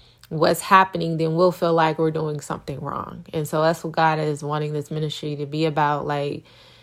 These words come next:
y'all see all of it. Like, this is just a part of the process. And it, and what's coming to mind is, y'all, the book of Psalms. Like, David is, like, going through it. He is going through it.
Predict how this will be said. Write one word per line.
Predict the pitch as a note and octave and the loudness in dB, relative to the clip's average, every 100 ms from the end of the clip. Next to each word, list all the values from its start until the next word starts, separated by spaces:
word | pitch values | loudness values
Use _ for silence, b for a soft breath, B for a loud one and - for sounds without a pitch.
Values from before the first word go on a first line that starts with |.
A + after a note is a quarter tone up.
| b b b _ - | b b b _ -6
y'all | D3 F3 F3+ | 6 8 8
see | E3+ - D#3+ | 6 0 4
all | D3 D#3+ D#3+ | 8 8 6
of | C#3+ | 2
it. | C#3 - | -2 -2
Like, | C#3+ C#3+ | -2 2
this | D#3+ D#3 | 2 2
is | D#3+ D3 | 0 -2
just | D#3 C#3 | -2 -4
a | |
part | - D#3+ D#3 | -2 2 2
of | |
the | C#3+ | 0
process. | - D3+ D3+ - - - - | 2 4 4 -2 -6 -6 -2
And | F3 E3+ | 0 2
it, | - | 2
and | F3+ F3 | 2 4
what's | F3 F3 | 4 4
coming | G#3 G3+ A#3+ | 2 4 4
to | A#3 F#3+ | 2 2
mind | F3+ G3 G#3 | 4 4 4
is, | F#3 E3+ E3+ | 2 0 2
y'all, | F#3+ A#3 F#3+ | 6 8 8
the | E3+ F3 | 6 2
book | E3 A#3 C#4 | 6 4 6
of | G#3 | 2
Psalms. | - F3+ G3+ A3 C#3+ A2+ C3+ D#3+ | 4 6 6 6 2 -2 -4 2
Like, | E3 E3 - - B B B B B - | 4 4 2 0 B B B B B 2
David | F#3+ B3 C4+ B3+ G3+ | 6 6 8 8 8
is, | F#3+ G3 E3+ | 6 2 4
like, | F3 E3+ E3 D#3 | 6 6 4 2
going | F#3+ G#3+ G3 E3+ D#3+ | 2 4 4 0 -2
through | F3 G3 A#3+ G#3+ | 0 4 6 6
it. | C#3+ - - _ b b b b b - | 4 -2 -12 _ b b b b b -8
He | F3 A#3 C#4 | 2 4 8
is | B3+ F3+ | 8 6
going | F3+ G3 G#3+ F#3 E3 | 4 4 4 2 -2
through | E3+ D#3+ F3+ A3+ A#3+ F#3 - | -6 -2 4 6 6 0 0
it. | F3+ D3 - - - | 2 2 -2 -8 -8